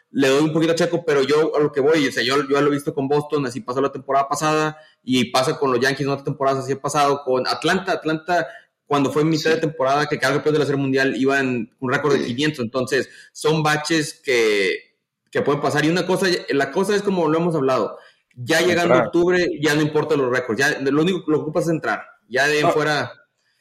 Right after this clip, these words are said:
Speaker 1: que gane el mejor.
Speaker 2: Así
Speaker 3: Y no nos
Speaker 2: es.
Speaker 3: vayamos tan lejos, la, cuando fueron campeones los nacionales de, de, de los Nationals, ellos al principio creo que los primeros dos meses tenían un récord, iban,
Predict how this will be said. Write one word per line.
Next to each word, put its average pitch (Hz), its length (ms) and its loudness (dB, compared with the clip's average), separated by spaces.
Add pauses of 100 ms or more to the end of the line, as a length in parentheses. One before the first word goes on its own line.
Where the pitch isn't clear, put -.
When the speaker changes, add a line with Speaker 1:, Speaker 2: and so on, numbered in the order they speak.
(280)
Speaker 1:
que 127 60 -4
gane 127 160 2
el 143 60 0
mejor. 117 260 0
Speaker 2:
Así 107 260 0
Speaker 3:
Y 95 40 4
no 131 80 2
nos 147 100 2
Speaker 2:
es. 143 140 4
Speaker 3:
vayamos 147 180 -6
tan 123 140 -2
lejos, 139 320 -2
la, 95 160 -4
cuando 110 200 -6
fueron 120 240 -2
campeones 120 360 -2
los 113 80 -2
nacionales 104 680 -2
de, 92 460 -6
de, 90 380 -8 (420)
de 104 140 -10
los 104 240 -6
Nationals, 120 400 -2 (640)
ellos 131 260 4
al 123 120 -2
principio 117 380 -4
creo 123 160 0
que 131 60 0
los 120 100 2
primeros 117 200 0
dos 120 120 0
meses 113 260 -4
tenían 110 240 -2
un 117 160 -2
récord, 117 520 -6 (240)
iban, 117 440 0